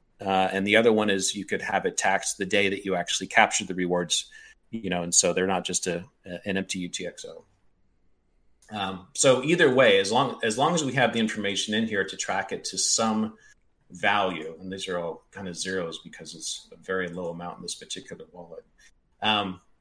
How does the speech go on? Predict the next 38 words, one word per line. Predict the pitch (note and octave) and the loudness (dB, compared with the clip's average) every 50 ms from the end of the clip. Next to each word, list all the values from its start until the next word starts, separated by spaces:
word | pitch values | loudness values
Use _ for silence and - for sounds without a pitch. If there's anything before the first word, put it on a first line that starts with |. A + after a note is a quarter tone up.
| _ _ - - - - | _ _ -4 -4 -2 -2
you | A2+ A2+ | -2 0
can | A2+ B2 A#2 A2+ A2+ - | 2 0 0 0 -4 0
always | A2+ A#2 B2 B2 A#2+ A#2 | 4 4 4 4 4 2
go | - A2+ | 2 2
back | F#2+ G#2+ G2+ G2 - | 4 6 4 4 2
and | G#2+ G2 | 0 0
get | F#2 G2 G2 | 0 0 2
that | G2+ G2 F#2+ | 2 2 2
information | F#2 F#2 - G2+ F2+ F#2 F2+ F#2 - - G2 F2+ E2+ D#2 - | 2 -2 -2 -4 -2 0 0 0 0 0 -2 -4 -6 -8 -8
for | - - F#2 | -4 -2 -2
your | F2 F2 | 0 0
tax | F2 - - E2 D2 - - - | -2 -2 -2 -2 -2 -2 -2 -6
reporting | F2+ - - - - - - - - - _ _ B2 | -6 -8 -8 -8 -8 -8 -8 -12 -16 -20 _ _ -20
at | A2 | -20
the | - F#2 | -20 -20
end | F2+ E2+ | -18 -18
of | E2+ - | -18 -18
the | - A2 | -20 -18
year. | - G2+ - - - _ _ _ _ _ _ _ _ _ _ _ _ _ _ | -14 -14 -14 -14 -16 _ _ _ _ _ _ _ _ _ _ _ _ _ _
So | - - A#2+ | -2 2 4
that's | B2+ C#3+ C#3+ - | 4 4 4 2
the | E3 | 4
goal | D3+ D3+ D3 D3 | 6 6 8 8
with | D#3+ - - | 6 2 2
this. | - G2+ E3 F3 - - - - - _ _ _ _ _ _ _ _ _ _ _ _ _ _ _ | 0 0 0 0 -2 -4 -4 -10 -18 _ _ _ _ _ _ _ _ _ _ _ _ _ _ _
Um, | - B2 B2 A#2+ A#2 A2+ A2+ A2+ A2 A2 G#2+ - - _ _ _ | -10 -8 -6 -4 -2 0 2 2 2 2 0 -2 -8 _ _ _
the | - B2+ C#3+ | 4 4 6
other | F3+ A#3+ D4 | 6 4 2
thing | - A#3 G#3+ E3+ | 0 0 4 4
I | C3+ C3+ | 4 4
should | B2+ - C3 B2 | 4 2 2 2
mention | A2 A2+ A#2+ A#2+ A2+ - G2+ F2+ F2+ | 4 4 4 4 2 0 0 -2 -4
is | F2+ F#2 G#2+ G#2+ G#2 G#2 G2+ G#2+ | -4 -2 0 0 0 0 2 4
that | A2+ A2 G#2+ G#2+ - - - | 4 6 6 4 2 -2 -8
for | - - A#2 G#2+ | -2 0 0 0
pool | - - - - - C#3 | 0 -2 -2 2 4 4
operators, | A#2+ A2 - G#2+ G2+ G2 F#2+ G2+ F#2+ F2+ - - - - - _ - | 4 4 4 2 0 2 2 2 0 2 0 0 0 -2 -8 _ -8
the, | - G#2+ G#2+ G#2 G2+ G2+ G2+ | -4 -4 -2 -2 -4 -6 -8